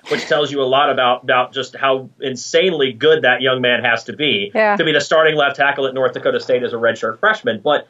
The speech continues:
Speaker 1: uh, you know, losing a guy like that hurts. Um, I, I, I think, uh, Mess would have liked to have seen his running backs maybe sell out a little bit more on pass protection. You know, you want to keep the defense honest, but at the same time,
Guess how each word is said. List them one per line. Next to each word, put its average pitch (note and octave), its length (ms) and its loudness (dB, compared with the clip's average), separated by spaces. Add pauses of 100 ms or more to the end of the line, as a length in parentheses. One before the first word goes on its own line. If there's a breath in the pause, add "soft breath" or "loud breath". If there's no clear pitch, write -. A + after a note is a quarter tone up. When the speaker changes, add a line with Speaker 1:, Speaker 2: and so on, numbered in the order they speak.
(280 soft breath)
Speaker 1:
uh, C3+ 340 4
you D#3 60 0
know, A#2 100 2
losing G3+ 300 2
a G#3+ 40 2
guy D#3+ 180 4
like C3+ 240 2
that B2 200 0
hurts. - 460 -2 (280)
Um, A#2+ 520 0
I, C3 80 2
I, B2+ 460 -2
I B2 60 -12
think, - 380 -6 (100)
uh, A#2 520 -6
Mess D#3 420 0
would D3 160 4
have C3+ 80 4
liked C3 360 2
to C#3+ 100 2
have C3 100 2
seen C3+ 340 -4
his A2 160 -2
running A#2 320 0
backs C3 360 0
maybe A#2+ 540 0 (180 soft breath)
sell - 360 2
out C3 160 6
a C3 60 6
little C3+ 220 4
bit C3+ 200 0
more B2+ 480 4 (220 soft breath)
on B2+ 200 0
pass C3 280 0
protection. C3 640 -4 (200)
You A#2+ 120 -4
know, A2 80 -2
you A#2 160 0
want C3+ 160 4
to - 60 -2
keep C3+ 180 -2
the C#3 80 2
defense C3 460 0
honest, B2 420 2
but A#2+ 120 4
at A#2 80 2
the A#2 60 -2
same C3 300 0
time, B2+ 460 2